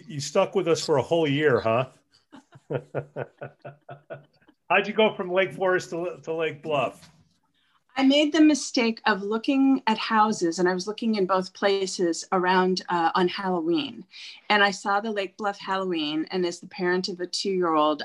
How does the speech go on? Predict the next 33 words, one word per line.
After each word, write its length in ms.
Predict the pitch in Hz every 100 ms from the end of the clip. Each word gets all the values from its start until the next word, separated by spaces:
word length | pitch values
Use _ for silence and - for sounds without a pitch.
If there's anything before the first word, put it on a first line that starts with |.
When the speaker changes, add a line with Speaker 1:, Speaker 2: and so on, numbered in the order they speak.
| -
Speaker 2:
I 160 | 165
was 280 | 165 165 160
so 380 | - - 165 170 -
charmed 760 | - 247 277 160 147 151 - - - - _ -
by 640 | 175 175 170 165 165 165 _ _
what 320 | 202 196 180 _
Lake 340 | - 202 196 190
Bluff 260 | 185 185 -
puts 180 | 180 -
on 200 | 160 156
for 160 | -
Halloween 760 | 170 165 160 165 180 165 151 156
that 160 | - 165
I, 320 | 156 156 160 -
that 140 | 165 165
I 140 | 156
Speaker 1:
Yeah. 100 | 160
Speaker 2:
decided 480 | 170 165 151 151 160
I 140 | 147
had 280 | 160 156 147
to, 300 | - 151 147
I 120 | - 175
had 240 | 165 156
to 40 |
be 180 | 147 139
part 300 | 139 139 127
of 60 | -
that. 240 | 110 104 -
And 140 | 175
it's, 300 | 175 175 - - - - _ -
it's 200 | 247 247
a 120 | 226
phenomenal 1120 | - - 202 196 180 185 180 165 160 156 185